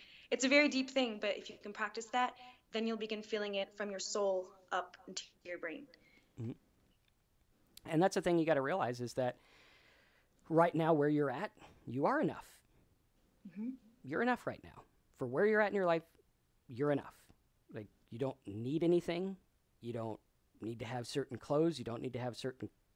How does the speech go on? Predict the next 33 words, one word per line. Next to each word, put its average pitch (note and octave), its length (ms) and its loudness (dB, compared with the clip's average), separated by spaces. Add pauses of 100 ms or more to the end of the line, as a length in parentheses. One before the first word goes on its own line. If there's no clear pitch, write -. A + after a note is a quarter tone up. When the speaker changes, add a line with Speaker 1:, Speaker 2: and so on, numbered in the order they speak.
(120)
Speaker 2:
job. D#3 500 2
You B2 120 -8
don't D3+ 220 0
need F3 280 6
anything B2+ 520 2
to A#2 100 -8
be A#2+ 320 -6
enough. A2 400 -10 (680)
Like, A#2+ 160 -6 (200)
whatever D3+ 420 4
the C#3+ 100 2
universe C#3+ 440 4
is C3+ 200 0
that B2+ 180 -2
created C3+ 500 0
you, A2 300 -6 (360)
created D3 360 2
you D3+ 120 4
enough. F#3+ 200 0 (1080)
And C#3 120 0
Speaker 1:
Exactly. G3+ 560 4
Speaker 2:
you C3+ 140 0
can D#3 180 4
live F#3 160 6
from C3+ 220 0
that. F2 220 -8 (180)
And A#2+ 120 -6
it's B2+ 120 -4
like, C#3 140 0
hey, D#3 200 0
Speaker 1:
Mm-hmm. C#3 240 -8
Speaker 2:
it, B2 140 -6
like, C3+ 120 -4